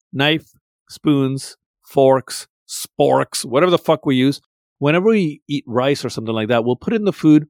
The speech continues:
we'll put it in our mouth, and then we'll put it back in the food, and then maybe we talk at the table with the spoon or the fork inside the food. In Japan, you never do that with chopsticks. Never, ever, ever,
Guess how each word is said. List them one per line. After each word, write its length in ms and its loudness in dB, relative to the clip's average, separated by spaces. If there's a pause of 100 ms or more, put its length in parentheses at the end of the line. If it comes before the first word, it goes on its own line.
(280)
we'll 100 -4
put 160 -2
it 40 4
in 60 -2
our 120 2
mouth, 320 0 (360)
and 160 0
then 80 0
we'll 120 4
put 160 -4
it 80 -4
back 240 0
in 80 0
the 80 0
food, 400 2 (320)
and 160 0
then 120 -2
maybe 240 -2
we 120 -4
talk 340 -4
at 100 -10
the 80 -10
table 440 -4
with 120 -8
the 100 -2
spoon 500 -4
or 100 -4
the 100 -8
fork 360 -2
inside 260 -4
the 80 -6
food. 220 -8 (480)
In 160 4
Japan, 420 0
you 180 -2
never 360 2
do 120 -4
that 140 4
with 120 -4
chopsticks. 500 -10
Never, 180 0
ever, 340 -4
ever, 300 -2